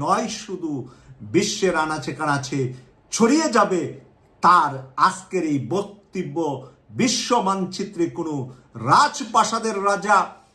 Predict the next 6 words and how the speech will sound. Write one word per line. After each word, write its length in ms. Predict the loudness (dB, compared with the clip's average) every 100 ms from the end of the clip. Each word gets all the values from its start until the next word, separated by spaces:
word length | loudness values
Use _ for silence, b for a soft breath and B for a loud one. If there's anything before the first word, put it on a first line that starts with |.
| _ -4
কোনো 160 | -2 0 2
রাষ্ট্রপ্রধান, 960 | 0 0 0 0 2 -2 -4 0 0 -2 -10 _ _ _ _
কোনো 160 | -2 -2
মিনিস্টার, 720 | -2 -2 -2 -4 0 4 4 2 -8 _ _ _
কোনো 160 | -2 -2
রাজনৈতিক 720 | 0 0 -2 -6 -8 -6 -8